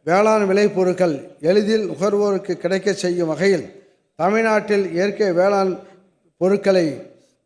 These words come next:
பூமாலை வணிக வளாகம் உள்ளிட்ட அரசு கட்டடங்களில்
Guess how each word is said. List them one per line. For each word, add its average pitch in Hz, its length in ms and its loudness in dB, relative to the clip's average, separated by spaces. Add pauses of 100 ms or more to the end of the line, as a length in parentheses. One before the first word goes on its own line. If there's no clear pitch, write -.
(160)
பூமாலை 214 520 4 (880)
வணிக 208 340 2
வளாகம் 175 640 0 (320)
உள்ளிட்ட 208 400 -2 (840)
அரசு 208 380 -2
கட்டடங்களில் 190 760 -2